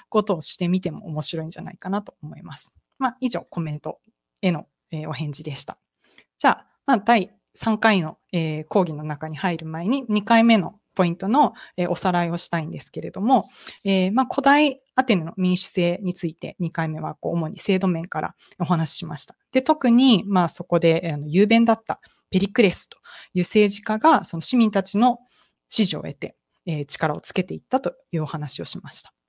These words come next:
で、その古代アテネの民主制の特徴というのは、その自由で平等な市民たちが、えー、直接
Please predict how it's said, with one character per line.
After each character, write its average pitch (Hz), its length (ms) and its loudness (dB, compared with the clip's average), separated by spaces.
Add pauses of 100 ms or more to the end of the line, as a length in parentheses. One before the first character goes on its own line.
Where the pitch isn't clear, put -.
(1200)
で、 226 260 2
そ 226 160 -2
の 214 260 -2
古 233 120 0
代 294 240 4
ア 294 100 -2
テ 254 140 2
ネ 165 100 0
の - 160 -12
民 196 200 2
主 - 120 -6
制 202 220 0
の 190 220 0
特 - 200 -10
徴 170 160 -6
と 175 100 -10
い 170 60 -8
う 180 40 -10
の 208 120 -6
は、 262 220 2 (200)
そ 190 120 0
の 185 60 4
自 208 280 2
由 262 180 4
で - 160 -16 (240)
平 190 220 6
等 175 160 2
な 175 200 -4
市 - 160 -2
民 165 120 0
た 156 140 -10
ち 220 140 -4
が、 247 180 4 (260)
え 160 60 -4
ー、 151 120 -8
直 - 220 -6
接 302 460 4